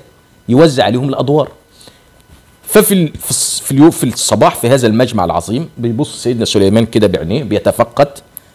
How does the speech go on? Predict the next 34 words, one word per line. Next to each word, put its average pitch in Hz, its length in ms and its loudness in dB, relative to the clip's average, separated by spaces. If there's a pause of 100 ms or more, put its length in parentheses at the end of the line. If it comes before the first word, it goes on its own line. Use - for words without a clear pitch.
(140)
فبعدين 104 400 0
ما 131 60 4
لقيش 123 240 0
الهدهد. 127 400 0 (840)
الهدهد 120 460 2
ده 139 100 6
مهم 156 360 2
جدًا، 131 460 -4
أهم 151 160 0
ح-، 127 180 -4
حاجة 127 320 -2
الهدهد. 101 260 -6 (280)
ليه؟ 135 360 6 (380)
لأن 101 260 -2
طبعًا 104 320 -2
زمانكم 110 460 -2
عايشين 95 280 0
في 117 100 -8
صحراء، - 380 -2 (440)
الهدهد 127 460 2
ده 139 80 4
الوظيفة 131 420 2
بتاعته - 320 -4
إن 120 100 -2
هو 127 140 -2
يدور 123 340 2
على 92 140 2
الماء. 98 260 -2
ليه؟ 117 160 4
لأن 113 300 0
الله 113 360 0
أعطاه 117 380 -2
هذه 117 240 0
القدرة، 92 440 -4